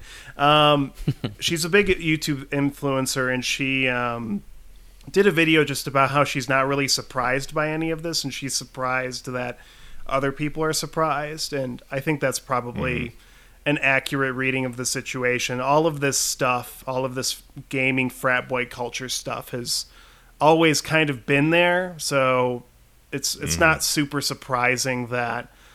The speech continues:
Speaker 1: all of this is happening. Um, but that's kinda how I'd frame it right now. Um, Kevin, what did you read about it?
Speaker 2: Um, <clears throat> basically all the same stuff.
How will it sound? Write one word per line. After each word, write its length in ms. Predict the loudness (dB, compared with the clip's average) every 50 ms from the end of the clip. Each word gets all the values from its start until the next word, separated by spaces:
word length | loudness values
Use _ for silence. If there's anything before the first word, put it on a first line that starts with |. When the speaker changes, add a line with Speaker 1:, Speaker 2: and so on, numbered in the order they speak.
| -20 -20 _ -10 -4
Speaker 1:
all 200 | 0 2 2 2
of 100 | 2 0 -2
this 180 | -2 -2 -2
is 120 | -2 -2 -4
happening. 720 | -2 -2 -2 -2 -2 -4 -6 -4 -6 -8 -8 -10 -12 -10 -6
Um, 500 | -4 -4 -4 -4 -6 -8 -10 -12 -14 -16 -20 -16 -8 -4
but 100 | 2 6
that's 220 | 6 6 6 6
kinda 240 | 4 4 6 6 6
how 200 | 6 6 6 6
I'd 200 | 6 4 2 0
frame 340 | -2 -2 0 0 0 0 -2
it 120 | -4 -8 -6 -4
right 200 | -2 0 0 0
now. 340 | 0 0 0 2 0 0 0
Um, 340 | -2 -2 -2 -4 -6 -6 -8 -12 -20 -20 -20 -16 -6
Kevin, 280 | -2 0 0 2 0 2
what 140 | 4 4 4
did 240 | 4 2 -2 -2 -8 -10 -6
you 160 | -4 -2 -2
read 200 | -2 -2 -2 -2
about 300 | -2 0 0 0 2 2
it? 160 | 0 -2 -2 -6 -12 -18 -20 _ -20 -20 -20 -20 -20 -20 -20 -20 -20 -20 -20 _ -20 -20 -20 -20 _ -20 -20 -20 -20 -20 -14 -6
Speaker 2:
Um, 540 | -2 0 0 2 2 0 -2 -4 -6 -8 -10 -14 -18 -18 -10 -8
<clears throat> 560 | -6 -2 0 2 2 2 0 -2 -6 -10 -8 0
basically 380 | 2 2 2 2 0 0 0 2
all 100 | 0 0
the 80 | -2
same 240 | -4 -4 -4 -4 -4
stuff. 400 | -6 -6 -4 -2 -2 -2 -4 -10